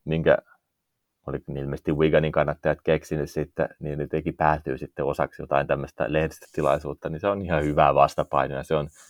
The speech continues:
jotenkin hau-, hauskaa. Jotenkin tästä niinku huumorista, niin meidän ystävämme Gert Remmel on määrittänyt usein sen niin, että pitää olla tosissaan, mutta ei sitten tosikkoja.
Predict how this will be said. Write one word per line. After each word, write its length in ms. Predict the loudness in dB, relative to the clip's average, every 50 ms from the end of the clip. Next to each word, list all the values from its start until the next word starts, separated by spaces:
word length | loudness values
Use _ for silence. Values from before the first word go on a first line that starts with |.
| _ _
jotenkin 380 | -2 0 0 0 0 0 -2 -4 -4 _ _ _ _ _ _ _ _ _ _ _
hau-, 320 | _ 8 10 10 10 8 8
hauskaa. 560 | 6 6 6 6 2 0 2 2 2 2 2 -6 _ -20 _ _
Jotenkin 260 | 2 2 4 4 4
tästä 240 | 2 2 0 -4 -10
niinku 360 | -12 -12 -12 -14 -10 -8 -4
huumorista, 680 | -2 0 0 2 4 4 4 4 4 0 2 0 0 0 0 _ _ _ _ _ _ _ _ _ _ _ _ _ _ _ _ _ _ _ _ _
niin 180 | -4 -2 0 2
meidän 280 | 4 4 4 4 2 0 -8 _ _ _
ystävämme 420 | -6 -6 4 6 6 8 8 6
Gert 320 | 2 4 4 4 4 2 2
Remmel 360 | 6 6 6 6 6 2 0
on 140 | 0 -2 -6 _ _
määrittänyt 540 | -8 -4 -4 -4 -4 -4 -6 -6 -4 -4 -4
usein 220 | -2 0 0 0
sen 180 | 0 -2 -2 0
niin, 220 | 0 0 0 -2
että 260 | -4 -6 -6 -8 -10 -10 _ -20 -20 _ _
pitää 200 | -6 4 6 6
olla 160 | 6 6 4 6
tosissaan, 500 | 6 6 6 6 2 -2 -2 -6 -6 -6
mutta 240 | -8 -8 -2 0 2
ei 100 | 2 0
sitten 380 | 0 -4 -10 -4 -4 -6 -6 -6 _ _
tosikkoja. 680 | 2 2 2 2 -4 -6 -6 _ -4 -2 -2 -4 -4